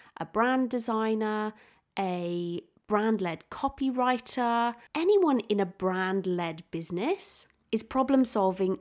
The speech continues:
every day for their clients, i e they're being strategic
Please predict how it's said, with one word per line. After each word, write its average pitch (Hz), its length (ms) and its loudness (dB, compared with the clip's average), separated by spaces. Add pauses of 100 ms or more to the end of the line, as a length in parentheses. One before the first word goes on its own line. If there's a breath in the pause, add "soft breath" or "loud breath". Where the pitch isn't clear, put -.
(100)
every 220 460 0
day 170 240 -4
for 170 140 -10
their 160 120 -10
clients, - 680 -10 (100)
i 247 160 4
e 185 380 2 (300 loud breath)
they're 202 120 2
being 220 360 2
strategic - 920 -8